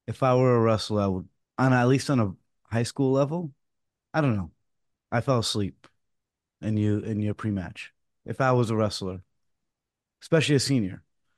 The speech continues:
or somebody who knew. And I say that bluntly because that's what you would do to me. And, uh, because I've learned the pre-match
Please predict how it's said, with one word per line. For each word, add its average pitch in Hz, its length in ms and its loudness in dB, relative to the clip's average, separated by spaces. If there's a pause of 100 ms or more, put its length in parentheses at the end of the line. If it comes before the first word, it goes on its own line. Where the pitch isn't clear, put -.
or 117 80 -4
somebody 123 300 2
who 117 80 2
knew. 101 260 -2 (680)
And 123 500 4 (480)
I 135 80 2
say 175 240 2
that 143 300 2 (180)
bluntly 123 640 -2 (160)
because 104 560 -2 (1120)
that's 107 160 -4
what - 160 -8
you 107 60 0
would 98 80 -2
do 104 120 0
to 92 60 -2
me. 113 240 -2 (680)
And, 104 420 2
uh, 92 300 -2 (920)
because 131 300 2
I've 127 160 2
learned 123 480 0 (640)
the 120 80 -4
pre-match 151 760 -4